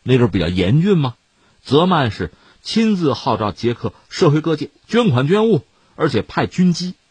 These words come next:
向中国紧急运送过医疗物资。那中国对捷克当然也很不错，投桃报李嘛。后来捷克不也闹起来了吗？泽曼在这个疫情防控的电视讲话之中，曾经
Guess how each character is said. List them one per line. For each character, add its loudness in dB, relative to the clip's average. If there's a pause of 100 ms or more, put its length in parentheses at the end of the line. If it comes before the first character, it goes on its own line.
(460)
向 0
中 2
国 4
紧 -6
急 -6
运 2
送 0
过 -2 (100)
医 -2
疗 2
物 -2
资。 -12 (640)
那 4
中 2
国 6
对 2
捷 0
克 0
当 -2
然 0
也 2
很 0
不 -4
错， -6
投 -6
桃 -4
报 0
李 -4
嘛。 -4 (680)
后 0
来 4
捷 4
克 -2
不 -2
也 2
闹 4
起 -4
来 -2
了 -2
吗？ -4
泽 0
曼 0
在 -6
这 -8
个 -12 (240)
疫 0
情 0
防 -2
控 2
的 0
电 0
视 -6
讲 -4
话 -2
之 -10
中， 0 (260)
曾 0
经 2